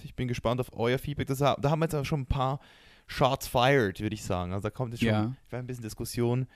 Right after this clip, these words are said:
Speaker 1: Vielleicht der ein oder andere Coca-Cola, äh, Verteidiger sagen wird, ja, aber es gibt doch auch Coca-Cola Zero.
Speaker 2: Ja, nicht nur das.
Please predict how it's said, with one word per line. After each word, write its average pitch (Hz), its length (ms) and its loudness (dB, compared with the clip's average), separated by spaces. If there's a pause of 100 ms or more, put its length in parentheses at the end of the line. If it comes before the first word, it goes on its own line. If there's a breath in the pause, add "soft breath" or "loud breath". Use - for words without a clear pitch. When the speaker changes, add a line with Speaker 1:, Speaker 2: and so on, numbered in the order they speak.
(460 soft breath)
Speaker 1:
Vielleicht - 280 -6
der 80 80 0
ein 120 120 0
oder 110 160 0
andere 120 300 -2
Coca-Cola, 117 1300 -2
äh, 107 140 -6
Verteidiger 120 680 -4
sagen 110 220 -2
wird, 107 140 0
ja, 123 100 0
aber 127 80 0
es 139 100 0
gibt 151 180 -2
doch 139 120 -2
auch 160 160 -4
Coca-Cola 156 580 0
Zero. 147 460 0 (380 loud breath)
Speaker 2:
Ja, 127 140 6
nicht 127 160 6
nur 113 100 4
das. 117 280 0